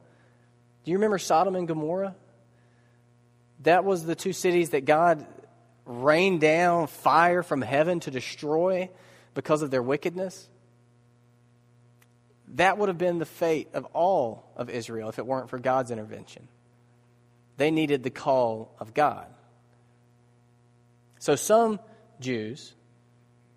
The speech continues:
and here's another surprise to them, some Gentiles. They thought it was all Jews and they thought it was only Jews. But as the mystery became revealed after Christ, it was, no, not all Jews, some Jews.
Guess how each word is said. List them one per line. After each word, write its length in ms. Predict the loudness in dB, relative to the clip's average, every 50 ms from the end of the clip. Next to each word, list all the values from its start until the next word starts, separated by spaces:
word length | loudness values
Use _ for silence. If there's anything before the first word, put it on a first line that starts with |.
| _ _ _ _ _ _ _ _ _ _ _ _ _ _ _ _ _ _ _ _ _ _
and 100 | -4 -2
here's 160 | 0 0 0 2
another 280 | 2 4 4 4 2
surprise 440 | 0 -4 -4 -2 0 2 2 0 -2
to 100 | -4 -6
them, 180 | -6 -6 -4 -6
some 400 | -2 4 6 6 6 6 2 -2
Gentiles. 760 | -2 -2 -2 -2 -4 -6 -8 -8 -8 -12 -18 -20 -20 -20 -20 _ _ _ _ _ _ _ _ _ _ _ _
They 120 | 4 4
thought 240 | 4 6 4 4 4
it 140 | 4 0 0
was 340 | 0 2 2 2 2 0 -4 -2
all 480 | 2 4 4 4 4 4 2 -2 -4 -6 -8
Jews 340 | -6 -2 -2 -2 -2 -2
and 100 | -2 -2
they 80 | -2 0
thought 160 | 0 0 0
it 80 | 0 0
was 120 | -2 -4
only 340 | -2 -2 -2 -2 -2 -4 -6
Jews. 480 | -6 -10 -16 -18 -20 -20 -20 -20 -20 _ _ _ _ _ _ _ _ _ _ _ _ _ _ _ _ _ _ _ _ _ _ _ _ _
But 100 | 2 4
as 140 | 4 4
the 80 | 4 2
mystery 380 | 2 2 0 0 0 -2 0 0
became 360 | -2 -2 -2 -2 0 0 0
revealed 540 | -2 -2 -2 0 2 4 4 4 4 4 4
after 240 | 2 2 0 -4
Christ, 440 | -6 -4 -2 0 2 2 2 0 -2
it 120 | -4 -4 -2
was, 240 | -4 -4 -4 -4
no, 200 | -2 0 0 0
not 200 | 0 -2 -4 -2
all 240 | -2 0 2 2 0
Jews, 260 | 0 -2 -6 -8 -8
some 320 | -10 -6 -4 -4 -4 -4 -6
Jews. 320 | -10 -12 -16 -20 -20 -20